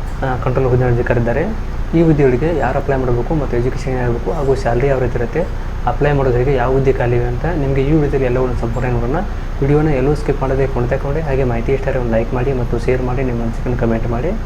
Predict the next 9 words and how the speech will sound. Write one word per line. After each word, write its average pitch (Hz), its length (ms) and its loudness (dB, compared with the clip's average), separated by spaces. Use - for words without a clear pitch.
ಹಾಗೆ 139 140 2
ಹೊಸಬರು 139 380 0
ಯಾರು 127 160 0
ನಮ್ಮ 120 220 0
ಚಾನಲ್ 120 180 0
ನೋಡ್ತಾ 120 220 -2
ಇದ್ದವರು 117 260 0
ನಮ್ಮ 123 200 -2
ಚಾನಲ್ನ 117 340 -2